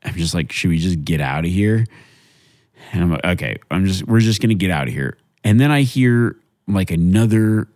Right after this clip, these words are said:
bugle that sounded better. And I'm thinking, "God, did they just walk around us and,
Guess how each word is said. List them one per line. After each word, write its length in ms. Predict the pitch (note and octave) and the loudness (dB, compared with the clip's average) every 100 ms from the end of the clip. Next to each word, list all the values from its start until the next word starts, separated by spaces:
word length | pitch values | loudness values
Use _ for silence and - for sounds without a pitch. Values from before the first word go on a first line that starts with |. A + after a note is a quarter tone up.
| _ - _ - | _ -20 _ -2
bugle 420 | G2+ F2+ D2+ D#2+ | 0 0 0 -4
that 120 | D2 | -4
sounded 540 | - F2 E2+ E2+ D2+ C#2 _ - | -6 -4 -2 -2 -4 -8 _ -4
better. 460 | C#2 E2+ A#2+ C3 - _ _ - | -2 0 0 0 -4 _ _ -6
And 80 | G#2+ | -6
I'm 60 | G#2 | -2
thinking, 420 | G#2 F#2+ F#2+ E2 _ _ _ _ _ - | -2 -2 -2 -4 _ _ _ _ _ -8
"God, 120 | C#3 | 0
did 160 | B2+ | 0
they 160 | B2+ C3 | 2 -2
just 260 | - D#4+ - | -2 -6 -4
walk 460 | D#2 C#2+ D#2 G2 | -4 -4 -4 -4
around 420 | F#2+ D2+ C#2+ D#2+ G2 | -4 -2 -2 0 0
us 180 | A#2 | 0
and, 240 | F#2 D2+ | -2 -2